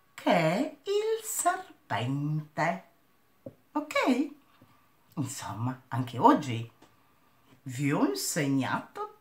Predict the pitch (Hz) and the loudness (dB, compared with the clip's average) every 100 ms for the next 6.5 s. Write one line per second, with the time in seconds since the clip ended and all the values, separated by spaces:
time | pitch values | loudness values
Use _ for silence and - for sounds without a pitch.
0 | _ 120 110 156 226 262 277 381 453 - | _ -4 0 0 4 4 2 -6 -6 -4
1 | - 113 110 92 131 156 95 - - - | 4 4 4 -4 -4 -4 -6 -8 -12 -20
2 | - - _ _ _ _ _ _ _ - | -20 -20 _ _ _ _ _ _ _ -4
3 | 131 165 170 123 123 87 - _ _ _ | 0 0 0 -2 -6 -12 -14 _ _ _
4 | _ _ _ _ _ - - - - - | _ _ _ _ _ -20 -20 -18 -20 -14
5 | - - 113 127 139 143 143 139 143 - | -8 -4 0 2 2 2 2 2 2 -2
6 | - - 190 185 | -2 4 4 4